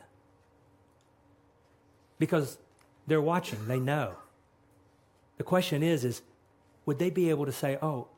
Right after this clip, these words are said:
he continually, consistently, she follows the one true living God"? Father, I love you.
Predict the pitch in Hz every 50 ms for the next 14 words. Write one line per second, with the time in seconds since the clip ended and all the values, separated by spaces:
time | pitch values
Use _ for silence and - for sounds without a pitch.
0 | _ _ _ _ _ _ _ - - 170 170 - - 123 113 - - - - 175
1 | 190 202 220 226 214 220 226 226 226 214 - _ - - 143 131 120 - - -
2 | 170 160 - - - 202 185 165 170 185 180 170 175 - - - - - - 190
3 | 196 202 208 208 202 196 - - - - - 185 170 180 185 190 196 202 196 196
4 | 190 190 196 196 170 - - - - _ _ - _ _ _ _ _ _ _ _
5 | - 135 113 107 104 110 113 123 123 131 120 120 123 - _ _ _ _ _ _
6 | - - - - 123 113 110 107 - _ _ _ _ _ _ _ _ _ - 127
7 | 117 104 104 95 95 110 - - - - - - - - _ _ _ _ _ _
8 | _ _ _ _ _ _ _ _ _ _ _ _ _ _ _ _ _ _ _ _
9 | _ _ _ _ _ _ _ _ _ _ _ _ _ _ _ - - - _ -
10 | 147 135 127 123 117 110 113 117 113 110 113 113 110